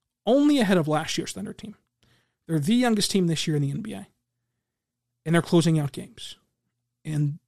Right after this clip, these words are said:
if the season ends today, they're in the playoffs. And they control their own destiny with the way that the Pelicans schedule lines out,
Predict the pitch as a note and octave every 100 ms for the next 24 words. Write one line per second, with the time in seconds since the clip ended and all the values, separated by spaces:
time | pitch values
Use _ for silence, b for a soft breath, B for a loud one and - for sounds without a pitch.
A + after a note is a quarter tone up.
0 | _ - C#3 C3+ G3 F#3+ F#3 E3+ E3+ D#3
1 | C#3+ C#3 - - - - - - _ _
2 | _ _ _ D#3+ D#3 D3 C#3+ - _ _
3 | D#3 D#3+ E3+ D#3 D#3 _ _ _ _ _
4 | _ _ _ - D#3 - G#3+ F3+ D#3 D3
5 | C#3+ - C3 B2+ D#3+ D#3 E3+ D#3 D#3 D3
6 | b b b _ - F3 F3+ F3 - E3
7 | D#3+ D#3+ D#3 D3 D3+ -